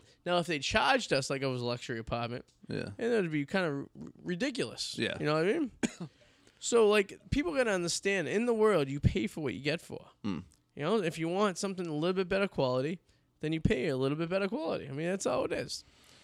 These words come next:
Speaker 1: So people gotta fucking smarten their fucking shit up, you know?
Speaker 2: Speaking of cookie cutter layouts, though, and just things going up fast, like that Hilltop area, you see how quick that this shit's going
Speaker 1: Oh,
Speaker 2: up?
Speaker 1: yeah, that shit's all prefab. They brought, they, they can build one of those things
Speaker 2: I
Speaker 1: and,
Speaker 2: know.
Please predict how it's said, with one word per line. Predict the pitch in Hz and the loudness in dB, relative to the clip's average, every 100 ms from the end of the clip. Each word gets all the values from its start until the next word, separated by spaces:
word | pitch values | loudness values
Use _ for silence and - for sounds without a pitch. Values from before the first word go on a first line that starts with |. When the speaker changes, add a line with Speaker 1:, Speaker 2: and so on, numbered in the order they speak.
| - - | -20 -16
Speaker 1:
So | - | -12
people | - 220 233 | -6 -4 -2
gotta | 202 190 | 0 -2
fucking | 165 - - 185 | -2 -4 -4 -6
smarten | - 220 208 202 | -4 -2 -2 0
their | 190 | -2
fucking | - 196 214 185 | -2 -4 -4 -6
shit | - - | -6 -6
up, | - | -10
you | - | -8
know? | 82 | -4
Speaker 2:
Speaking | 90 165 170 | -2 2 4
of | 139 | 4
cookie | 151 127 | 2 2
cutter | 135 113 | 2 4
layouts, | 98 113 113 101 - | 6 6 6 4 2
though, | 101 95 | 2 2
and | 107 101 | 2 0
just | 98 107 - | -2 -4 0
things | 117 95 | 0 2
going | 107 104 | 2 2
up | 101 - | -2 -2
fast, | 117 113 98 - | 0 2 2 -2
like | 110 | 0
that | 110 | 2
Hilltop | 101 123 147 147 151 | 2 2 6 6 6
area, | 156 160 135 | 4 6 4
you | 131 | 4
see | - | 6
how | 156 | 6
quick | - 185 | 4 2
that | 202 196 | 2 0
this | 196 214 | 0 2
shit's | 208 - | 2 4
going | 226 220 | 6 6
Speaker 1:
Oh, | |
Speaker 2:
up? | 113 104 | 4 2
Speaker 1:
yeah, | 104 113 120 | -2 -4 -4
that | 143 | -2
shit's | - 151 | -2 -2
all | 131 117 | -2 -2
prefab. | - 143 - 127 127 | -4 -4 -2 -2 0
They | 151 | -2
brought, | 151 135 135 | 0 -2 0
they, | 151 - _ - _ _ _ - | -4 -4 _ -20 _ _ _ -4
they | 196 | 0
can | 196 | 2
build | 147 156 | 4 6
one | 151 | 6
of | 147 | 6
those | 135 123 | 4 0
things | 139 139 127 | -2 0 4
Speaker 2:
I | 127 | 6
Speaker 1:
and, | |
Speaker 2:
know. | 135 107 | 6 4